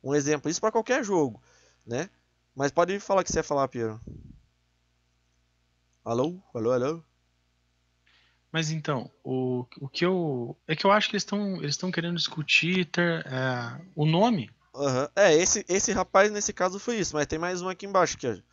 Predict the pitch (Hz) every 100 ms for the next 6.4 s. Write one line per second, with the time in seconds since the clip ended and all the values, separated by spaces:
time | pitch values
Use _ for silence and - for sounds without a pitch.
0 | _ 135 127 110 117 151 139 127 147 131
1 | 135 160 175 - 185 170 196 208 - 175
2 | 151 175 170 - 170 214 214 - 185 180
3 | 170 170 170 - 170 185 175 - 165 180
4 | 139 135 - - _ _ _ - 139 143
5 | 165 185 - 190 185 180 180 170 196 208
6 | - 147 -